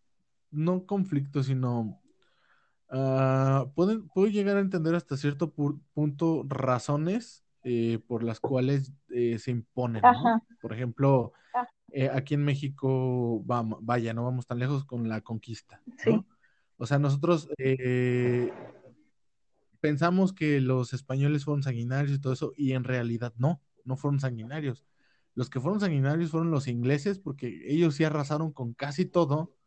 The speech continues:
Speaker 1: eh, vestigio que hubo en Estados Unidos. Pero a lo que yo voy es la manera de imponer. ¿Sí, sí me explico?
Speaker 2: Sí.
Speaker 1: Siento que la iglesia
Speaker 2: Sí.
Speaker 1: fue así, fue algo como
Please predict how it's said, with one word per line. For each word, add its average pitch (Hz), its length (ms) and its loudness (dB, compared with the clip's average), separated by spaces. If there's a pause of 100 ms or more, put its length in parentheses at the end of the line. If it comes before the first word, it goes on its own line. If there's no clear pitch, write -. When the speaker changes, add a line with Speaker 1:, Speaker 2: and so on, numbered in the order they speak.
(420)
Speaker 1:
eh, 117 340 0
vestigio 135 520 -4
que 123 120 -6
hubo 120 360 -2
en 101 400 -6
Estados 110 380 -8
Unidos. 123 460 -2 (400)
Pero 139 280 4
a 139 100 -2
lo 135 160 4
que 139 120 -2
yo 143 120 4
voy 151 200 2
es 151 100 0
la 151 100 0
manera 127 400 0
de 127 100 -2
imponer. 120 640 -4 (540)
¿Sí, 139 240 -6
sí 143 120 -2
me 147 100 0
explico? - 320 -2 (120)
Speaker 2:
Sí. - 40 -18 (300)
Speaker 1:
Siento 156 300 -2
que 160 120 -2
la 143 100 2
iglesia 127 520 -2
Speaker 2:
Sí. 143 120 -10
Speaker 1:
fue 139 220 2
así, 139 380 0
fue 139 200 -2
algo 151 340 -2
como 131 480 -4